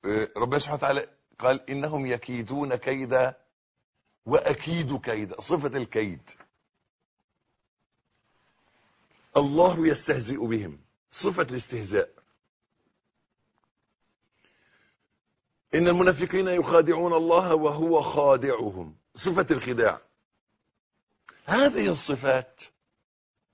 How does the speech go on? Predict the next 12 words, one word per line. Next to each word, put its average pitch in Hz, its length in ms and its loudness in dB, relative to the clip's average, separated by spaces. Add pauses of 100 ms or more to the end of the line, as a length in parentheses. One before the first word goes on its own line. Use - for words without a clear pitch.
(540)
التي 135 300 -2
تبدو 180 420 4
في 147 180 0
ظاهرها 107 840 2 (1000)
صفات 196 520 0
نقص - 500 -4 (520)
ينبغي 160 460 4
أن 165 300 0
تحمل 113 640 4 (760)
على 151 260 8
الكمال. 147 680 8 (1600)
كيف؟ 117 460 4